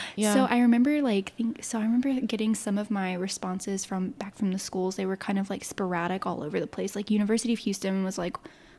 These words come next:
Speaker 1: one of the last schools that I heard back from. And I remember by the time I heard back from them, I remember thinking, like, I,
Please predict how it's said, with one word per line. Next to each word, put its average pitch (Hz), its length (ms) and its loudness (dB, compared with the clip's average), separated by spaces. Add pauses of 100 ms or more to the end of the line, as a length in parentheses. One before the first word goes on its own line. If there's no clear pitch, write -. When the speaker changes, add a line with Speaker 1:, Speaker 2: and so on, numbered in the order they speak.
(420)
Speaker 1:
one 214 140 6
of 196 80 6
the 185 100 4
last 175 300 -2
schools 190 280 -2
that 185 120 -4
I 185 80 -4
heard 185 260 -4
back - 240 -6
from. 175 240 -4
And 185 100 -2
I 190 100 -2
remember 196 800 2 (1300)
by 226 100 0
the - 120 -6
time 226 280 0
I 240 40 4
heard 196 280 0
back 190 260 -4
from 247 240 4
them, 269 380 6
I 220 100 2
remember 208 400 4
thinking, 208 380 0
like, 190 260 -2
I, - 80 -2